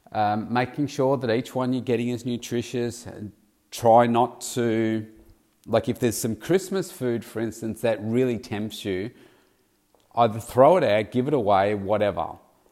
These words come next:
um, but get it out of the house if you think that that's not gonna serve you well. I don't like waste, so, um, it's hard for me to throw things out, but people also don't give me, uh, give me that kind of stuff. But if you've got it in the house, then,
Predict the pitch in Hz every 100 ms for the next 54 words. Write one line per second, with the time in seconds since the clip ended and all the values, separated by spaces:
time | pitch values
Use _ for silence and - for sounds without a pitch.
0 | - 98 95 87 123 127 120 110 107 98
1 | 95 113 90 123 117 127 - 131 120 117
2 | - 110 - 117 101 - 104 98 107 98
3 | 90 95 85 92 82 - - - 135 185
4 | 131 131 120 104 110 131 139 - - -
5 | 110 101 101 - - - _ - 98 95
6 | 92 107 - - 98 98 - 113 110 -
7 | 117 117 110 113 110 117 117 113 127 151
8 | 113 104 104 98 90 90 101 95 101 90
9 | 87 - _ _ _ - 87 82 - 104
10 | 104 85 - - 92 90 - 101 90 98
11 | 95 104 98 127 147 135 123 123 123 120
12 | 117 - 107 104 98